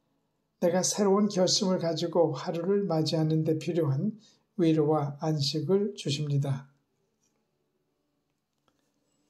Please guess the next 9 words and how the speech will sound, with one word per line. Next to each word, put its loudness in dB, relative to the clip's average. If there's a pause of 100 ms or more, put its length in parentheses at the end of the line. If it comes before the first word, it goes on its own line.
(600)
"피로하고 6
무거운 2
짐진 -2
자들아, 0
내게로 4
오라. 0
내가 -2
휴식을 -2
주리라." 0